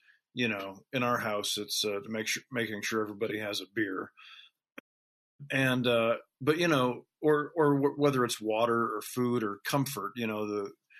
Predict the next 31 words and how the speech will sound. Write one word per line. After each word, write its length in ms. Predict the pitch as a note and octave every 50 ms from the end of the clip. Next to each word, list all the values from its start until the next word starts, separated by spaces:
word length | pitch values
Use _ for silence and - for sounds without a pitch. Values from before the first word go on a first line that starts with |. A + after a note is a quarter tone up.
| - - _ _ _ _ _ _ _
creature 300 | - - D3 C#3 - A#2
comforts. 560 | - - - C#3 C3+ C3+ - A2 A2 G#2+ - B2
And, 120 | A#2+ A#2 - -
and 80 | B2+ B2
at 120 | A#2 A#2+
some 200 | - - D3 C#3+
point 280 | C#3 D3 B2+ B2 A#2+ A#2
it 180 | A2+ G#2 G#2+ G#2+ - _ _ _ - - - - - _ _ - -
can't 220 | C#3 C3+ A#2+ A2 A2+
help 200 | B2 A#2 A2+ -
but 100 | A2+ G2+
occur 340 | - - - D3+ D3+ C#3+
to 60 | B2 A#2
you 340 | A2 G#2+ G#2+ G#2+ G#2+ G#2
that, 220 | G2+ G#2 G#2 G#2 - - _ - - - - - - - _ _ _ _
well, 440 | - C3 C3+ C3+ C#3 C#3+ B2+ A2+ - - _ _ _ _ _ _ _ -
uh, 360 | C3 A#2+ A#2 A2+ G#2+ A2 B2 B2 - - -
how 180 | - C#3 C3+
far, 440 | C3 - - C3+ C3 B2+ B2 A#2 - -
how 120 | B2+ B2
far 420 | A#2 - - B2+ B2 A#2+ A#2 A2+ A2
do 140 | A2 A#2 A#2
you 100 | A2+ G#2+
spread 460 | - - - - - B2 A#2+ A#2 A2+
out 320 | A2+ A2+ A#2 A#2 A2+ A2+ -
that 220 | A2+ G#2+ G#2+ -
circle 480 | - - B2 A2+ A2 - - A2+ G#2+ G#2
of 120 | G2+ G2+
neighborliness? 880 | A2 A#2 A#2+ A#2+ G2+ G#2+ G2+ G2 G2+ G2+ F#2+ F#2+ G2 - - - - -
You 120 | A2+ G#2
know, 140 | G#2 G2